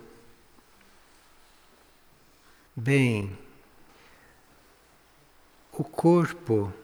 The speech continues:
tem uma secreção e essa secreção no corpo etérico determina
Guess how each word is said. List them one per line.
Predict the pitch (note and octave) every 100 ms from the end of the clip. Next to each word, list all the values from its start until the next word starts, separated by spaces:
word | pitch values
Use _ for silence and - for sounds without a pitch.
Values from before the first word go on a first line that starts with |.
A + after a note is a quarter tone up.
| - - - - - - -
tem | D3 D3+
uma | E3 D#3
secreção | - D#3 - D3 C#3+ - - D3 C#3+ B2+ - - - - - - - _ _ - - - -
e | B2+ C3 B2+ A#2+ A2+ G2+ F#2 F#2 G2+ - - - _ _
essa | - C#3+ -
secreção | D#3+ - D3+ D3 C3+ - - D#3+ D#3+ C3 A2 - - - -
no | B2+
corpo | - A#2 - A2
etérico | G#2+ - C#3+ B2+ G2+ - G2+ G2 A2+ - - - - - - -
determina | A#2 D3+ D3+ E3 C#3+ D#3+ F3 D3+ A2+ G2+